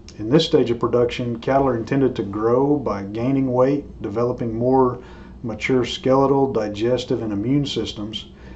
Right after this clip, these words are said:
in preparation for finish-, finishing in a feed yard. Typically, calves are weaned at about seven months of age at about four hundred to five hundred pounds, uh,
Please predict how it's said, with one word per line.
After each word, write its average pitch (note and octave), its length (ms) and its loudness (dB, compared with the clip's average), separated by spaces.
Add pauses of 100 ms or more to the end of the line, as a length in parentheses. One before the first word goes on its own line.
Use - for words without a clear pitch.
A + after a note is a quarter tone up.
(220)
in C3+ 200 0
preparation C3+ 680 4
for G#2 160 -8
finish-, C3 600 -2
finishing D3 460 2
in A2+ 100 -2
a - 20 -6
feed B2 300 -2
yard. F#2+ 300 -4 (1000)
Typically, C#3 600 4
calves C3 360 2
are A#2+ 60 2
weaned B2+ 340 2
at A#2 100 2
about A#2+ 280 0
seven B2+ 420 0
months B2+ 240 2
of A2 140 0
age D3 440 2 (140)
at A2 140 -6
about G#2 320 -4
four B2 360 0
hundred B2 420 2
to G2+ 60 -6
five A#2+ 300 -4
hundred A2+ 380 -4
pounds, C3+ 560 -4 (880)
uh, G#2 140 -8